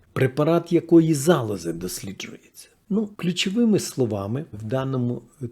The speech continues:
тестовому завданні є наявність білкових, змішаних та слизових ацинусів, тобто ацинусів трьох типів. Варіанти відповідей.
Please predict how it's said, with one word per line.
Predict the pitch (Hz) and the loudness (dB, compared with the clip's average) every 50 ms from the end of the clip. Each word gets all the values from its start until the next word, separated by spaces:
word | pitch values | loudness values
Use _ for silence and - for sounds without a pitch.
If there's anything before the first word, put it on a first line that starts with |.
| - - | -8 -4
тестовому | 123 113 113 - - 123 117 107 110 110 | -4 -4 -4 -4 -4 -4 -2 -2 -2 -4
завданні | 101 95 95 92 95 98 98 120 131 156 165 165 151 131 131 131 127 | -4 -4 -6 -8 -8 -8 -6 -6 -6 -6 -6 -6 -6 -4 -4 -4 -4
є | 117 113 123 120 90 - - - _ _ _ _ - | -2 0 0 0 0 0 -4 -12 _ _ _ _ -2
наявність | 120 135 151 160 156 156 131 107 101 95 82 78 - - - - - - _ _ - | 0 2 2 2 4 2 2 2 0 -4 -6 -8 -10 -10 -12 -12 -12 -16 _ _ -4
білкових, | 123 165 180 170 175 - - 104 98 107 113 151 170 - - _ - | 0 0 0 0 -2 -4 -6 -4 -4 -2 -4 -6 -8 -10 -14 _ -4
змішаних | 135 120 107 123 123 120 120 131 123 - - 151 156 160 170 175 175 - - _ | -2 -2 0 0 2 2 2 0 0 0 -2 -2 -2 0 -2 -4 -4 -8 -6 _
та | - 190 214 233 190 | 0 0 0 -2 -4
слизових | - - - 214 214 208 175 131 127 117 98 107 131 139 131 - - - _ _ - | -8 -2 2 4 4 4 4 4 2 2 2 2 0 0 -2 -6 -16 -20 _ _ -10
ацинусів, | - 95 - - - 85 82 - - - - - - - - _ _ _ _ _ | -8 -8 -8 -8 -10 -10 -10 -10 -12 -14 -18 -20 -20 -20 -20 _ _ _ _ _
тобто | - 139 117 - - - - - - _ _ | 0 0 0 0 -2 -8 -8 -8 -10 _ _
ацинусів | - 104 107 117 - - 185 190 196 190 180 - - 196 185 - - _ _ _ - | -4 -4 -4 -4 -2 -2 -2 -2 -2 -2 -4 -4 -6 -6 -6 -8 -12 _ _ _ -6
трьох | - 127 117 113 120 117 - - - _ _ _ - - | -2 0 2 2 2 0 -2 -8 -18 _ _ _ -8 -4
типів. | - 107 101 - - - 85 - _ _ _ _ _ _ - | -2 -2 -2 -2 -6 -14 -14 -16 _ _ _ _ _ _ 0
Варіанти | 156 180 220 240 226 226 - | 2 4 4 4 2 0 -2
відповідей. | 175 147 123 - - - 113 104 101 98 95 101 | -4 -4 -4 -6 -6 -6 -6 -6 -4 -6 -10 -10